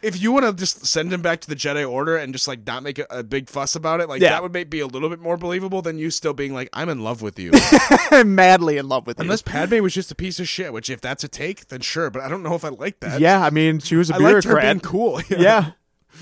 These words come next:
Speaker 2: Uh, uh, yeah, it's, it's a little rough.
Speaker 1: Yeah, not cool, Padme. Um, <laughs> no, don't date fascists.
Speaker 2: Right.
Speaker 1: Uh,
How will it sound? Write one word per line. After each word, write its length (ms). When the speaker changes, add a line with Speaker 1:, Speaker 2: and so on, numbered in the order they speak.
Speaker 2:
Uh, 280
uh, 20
yeah, 240
it's, 240
it's 160
a 60
little 180
rough. 340
Speaker 1:
Yeah, 160
not 260
cool, 200
Padme. 400
Um, 400
<laughs> 1200
no, 180
don't 320
date 240
fascists. 600
Speaker 2:
Right. 440
Speaker 1:
Uh, 380